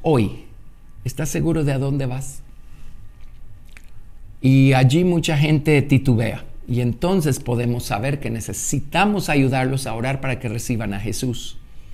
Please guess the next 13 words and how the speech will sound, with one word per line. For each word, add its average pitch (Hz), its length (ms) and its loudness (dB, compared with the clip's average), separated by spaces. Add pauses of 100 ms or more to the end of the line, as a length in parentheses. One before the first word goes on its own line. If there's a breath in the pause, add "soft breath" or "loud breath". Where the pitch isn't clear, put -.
(440 loud breath)
También 185 440 6
hay 214 140 2
gente 170 280 2
que 190 120 4
no 151 240 6
titubea 214 720 2
por 160 340 -2
causa 151 420 2
del 160 160 2
conocimiento 139 600 4
intelectual 127 640 2
que 151 120 -2
tienen. 147 680 -2